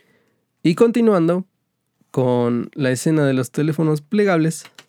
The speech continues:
<coughs> discúlpenme, eh, pues esta, esta semana parece ser, eh, que hubo, eh, una nueva patente por parte de Samsung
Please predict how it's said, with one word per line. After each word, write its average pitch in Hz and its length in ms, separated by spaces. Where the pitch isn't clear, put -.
<coughs> - 1080
discúlpenme, 120 640
eh, 139 640
pues 160 180
esta, 196 400
esta 180 200
semana 202 420
parece 175 380
ser, 175 280
eh, 123 580
que 139 200
hubo, 139 720
eh, 139 320
una 208 180
nueva 165 720
patente 160 640
por 127 240
parte 139 300
de 139 120
Samsung 156 500